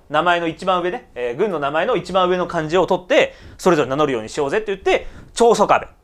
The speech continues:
それから高曽我部っていう名前ね、二つの、えー、この曽我部のね、名字が生まれたという話がございます。で、後にね、この長宗我部元親の弟は高宗我部氏に養子入りして、高宗我部親康とね、名乗ったりとかもしてますね。そしてこの長宗我部氏は、あの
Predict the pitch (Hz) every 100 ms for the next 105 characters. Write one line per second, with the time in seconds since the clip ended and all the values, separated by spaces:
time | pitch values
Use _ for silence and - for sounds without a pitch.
0 | _ - 294 349 - - 226 208 180 123
1 | - 294 131 104 104 95 180 - 196 139
2 | 87 - - 110 107 101 170 147 107 87
3 | 233 - - 127 120 95 120 135 269 131
4 | 95 107 - 196 104 85 87 - - -
5 | - 277 294 302 320 - 170 160 - 240
6 | 233 175 131 156 185 147 220 151 135 165
7 | 156 120 - - 190 180 170 147 139 95
8 | 92 135 131 123 123 - 202 - 156 151
9 | 156 101 92 - 202 131 - 110 185 107
10 | 101 - 80 170 170 - 80 - 208 -
11 | - - - 294 311 294 302 220 269 294
12 | - 285 240 143 135 - - - - _
13 | 196 294 262 -